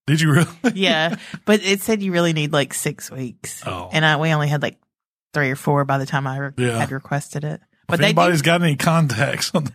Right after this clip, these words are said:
Speaker 1: with the Wiener people,
Speaker 2: <laughs>
Speaker 1: we wanna get the Wienermobile.
Speaker 2: Uh, we will, yeah, we will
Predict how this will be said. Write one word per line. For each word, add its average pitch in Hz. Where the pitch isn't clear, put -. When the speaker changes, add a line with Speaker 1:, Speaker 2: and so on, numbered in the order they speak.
Speaker 1:
with 156
the 151
Wiener 143
people, 113
Speaker 2:
<laughs> -
Speaker 1:
we 151
wanna 175
get 165
the 160
Wienermobile. 113
Speaker 2:
Uh, 190
we 202
will, 175
yeah, 151
we 175
will 160